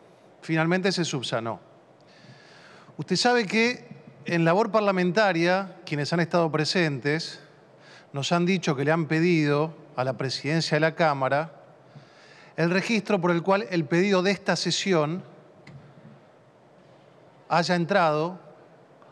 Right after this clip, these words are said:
antes de las diecisiete horas del día viernes. Le digo por qué, porque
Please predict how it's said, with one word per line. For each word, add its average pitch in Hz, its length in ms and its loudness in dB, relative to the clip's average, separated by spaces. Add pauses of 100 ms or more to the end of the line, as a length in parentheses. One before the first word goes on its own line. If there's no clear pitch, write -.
antes 180 480 2
de 170 60 2
las 147 160 2
diecisiete 147 580 -2
horas 185 240 2
del 143 120 0
día 151 140 2
viernes. 165 720 -2 (680)
Le 139 60 0
digo 208 200 2
por 214 140 0
qué, 226 240 2
porque 170 500 0